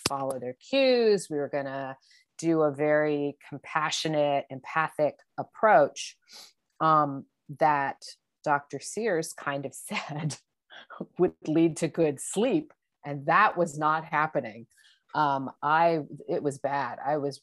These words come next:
really, really suffering. But at the time, there, there was nothing else besides crying it out, right? So there was, I say there's cry it out or gut it out. Um, I knew my children, well, A, I would never have done it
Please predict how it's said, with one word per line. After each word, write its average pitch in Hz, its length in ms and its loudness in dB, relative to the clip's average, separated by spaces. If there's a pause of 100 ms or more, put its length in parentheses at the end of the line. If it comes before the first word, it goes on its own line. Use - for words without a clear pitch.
really, 139 340 -2
really 127 220 -8
suffering. 135 680 -2
But 165 120 4
at 170 160 2
the 151 80 -4
time, 165 680 2 (840)
there, 180 220 6 (140)
there 185 180 6
was 214 240 6
nothing 185 440 2
else - 520 -2
besides 156 400 2
crying 139 380 -4
it 127 100 -2
out, - 220 -4 (360)
right? 147 260 2
So 156 160 -2
there 143 200 4
was, 131 320 -2
I 143 120 0
say 160 180 0
there's 131 180 -6
cry 220 280 6
it 240 60 4
out 226 280 6
or 156 80 0
gut 139 320 2
it 113 160 -8 (120)
out. - 920 -8
Um, 151 300 4
I 165 220 2
knew 196 340 2
my 170 180 2
children, 143 640 -2
well, 151 280 2
A, 170 120 8
I 151 160 8
would 151 180 0
never 135 260 -4
have - 160 -10
done 143 200 0
it 131 120 -8